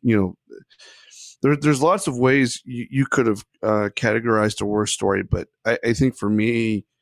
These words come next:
because, you know, being, being pro-life is also about protecting kids, um, and making sure that we protect their childhoods. I think the other big thing, um,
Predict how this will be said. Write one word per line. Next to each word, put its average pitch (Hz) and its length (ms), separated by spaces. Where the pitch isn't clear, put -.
because, 131 400
you 127 60
know, 123 60
being, 139 280
being 139 240
pro-life 117 480
is 101 100
also 104 240
about 101 220
protecting 101 420
kids, - 540
um, 101 500
and 101 500
making 120 360
sure 104 200
that 101 160
we 107 140
protect - 440
their 101 140
childhoods. 98 880
I 147 120
think 143 180
the 131 160
other 135 140
big 135 220
thing, 120 580
um, 110 640